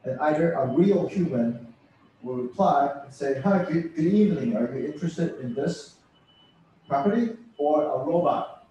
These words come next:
will reply automatically, twenty-four seven, even when you're sleeping. Using a WhatsApp robot,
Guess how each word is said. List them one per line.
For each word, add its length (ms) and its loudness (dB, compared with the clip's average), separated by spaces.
will 180 -2
reply 500 -2
automatically, 760 -2
twenty-four 420 -4
seven, 400 -6
even 220 -4
when 160 -2
you're 80 -8
sleeping. 480 -12
Using 360 -8
a 120 -2
WhatsApp 680 0
robot, 680 0